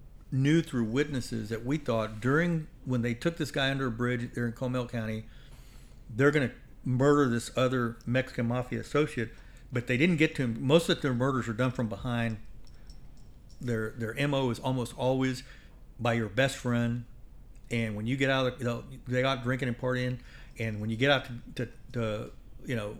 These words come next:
urinate on the side of the road together, they pop you in the back of the head. I'm telling you, I've worked that murder more than one time,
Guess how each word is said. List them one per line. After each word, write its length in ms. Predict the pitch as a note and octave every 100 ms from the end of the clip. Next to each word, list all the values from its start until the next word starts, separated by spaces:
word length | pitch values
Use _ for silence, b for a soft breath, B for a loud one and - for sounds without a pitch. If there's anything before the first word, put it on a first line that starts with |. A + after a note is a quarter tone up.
| - -
urinate 520 | B2+ D3 C3+ C3+ B2+
on 100 | A#2
the 80 | A2
side 180 | C#3
of 60 | C3
the 60 | A#2+
road 380 | B2 B2+ B2 A#2+ B B -
together, 520 | C3+ A#2+ B2 B2 A#2 A#2 -
they 120 | A2+
pop 300 | - C3 B2
you 40 |
in 60 | A2+
the 60 | G#2
back 220 | G#2+ A2+
of 60 |
the 60 | G#2
head. 160 | A2 - -
I'm 100 | B2
telling 220 | B2 C3+
you, 80 | B2+
I've 100 | A#2
worked 180 | C3 -
that 140 | C3
murder 240 | B2 A#2+ A#2
more 220 | A2+ A#2
than 140 | A2
one 160 | A2 A2
time, 280 | G#2+ G2